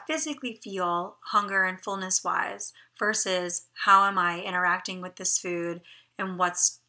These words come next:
making me make certain types of decisions around how I interact with it. Um, and so that kinda leads into part of the idea around, um, the next area that we want you guys to think about, and this is a big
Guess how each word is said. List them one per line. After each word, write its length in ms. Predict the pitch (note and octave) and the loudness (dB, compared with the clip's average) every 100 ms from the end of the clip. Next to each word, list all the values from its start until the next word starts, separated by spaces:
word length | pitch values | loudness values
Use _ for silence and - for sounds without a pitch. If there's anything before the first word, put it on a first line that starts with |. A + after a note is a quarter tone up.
| - | -12
making 400 | F#3+ F#3 F#3+ F3+ | -6 -6 -6 -8
me 160 | E3+ E3+ | -6 -6
make 280 | F3 E3+ | -6 -6
certain 340 | - G3 F#3+ F3 | -4 -4 -6 -8
types 260 | - F3 | -6 -6
of 120 | - F3+ | -6 -6
decisions 520 | D#3+ E3+ E3 E3 E3+ | -4 -4 -6 -6 -6
around 380 | E3 E3 E3 E3 - | -4 -4 -4 -4 -2
how 160 | F3+ E3 | 0 0
I 100 | F3+ | -4
interact 440 | - - - - | -4 -2 -2 -6
with 160 | - - | -16 -12
it. 160 | - - _ - - - - - - | -12 -12 _ -20 -20 -18 -18 -8 2
Um, 600 | G#3+ G3 F#3 F3+ F#3+ B3+ | 4 6 4 0 -10 -8
and 160 | A#3+ B3 | -4 0
so 240 | - A3+ | 2 4
that 200 | A3 A#3 | 4 4
kinda 220 | C#4 C4+ A3 | 4 2 2
leads 300 | G#3 G#3 G#3+ | -2 -4 -4
into 1000 | G3+ G#3 - G#3 F#3+ F#3 F3+ F3+ F#3+ _ _ _ - | -6 -4 -4 -2 -4 -4 -4 -6 -8 _ _ _ -18
part 380 | - - B3+ C#4 | -6 4 6 6
of 220 | G#3 F#3 | 0 -2
the 180 | G3 F#3+ | -4 -4
idea 640 | F3+ F3 G3 F#3 F3+ F3+ - | -2 -4 -4 0 2 0 -2
around, 640 | G#3 F#3+ F#3 F3+ F3+ F#3 - _ - | -2 0 2 2 0 -6 -18 _ -8
um, 320 | F#3+ F#3 G3 | -4 -4 -6
the 80 | G3 | -8
next 460 | G3 G3+ - - A4 | -4 -4 -2 -4 -4
area 300 | F#3+ E3+ E3+ | -6 -4 -4
that 140 | F3 F#3 | -6 -8
we 80 | |
want 260 | F3+ E3+ F#3+ | -6 -8 -8
you 80 | F#3 | -8
guys 220 | F3 F3 | -8 -8
to 100 | - | -10
think 200 | F#3 F3+ | -10 -10
about, 340 | F3+ F3+ F3 F#3+ | -4 -2 0 -2
and 120 | F3+ | -8
this 120 | F3+ | -10
is 120 | G3 | -8
a 60 | G3 | -8
big 280 | - F#3+ | -8 -10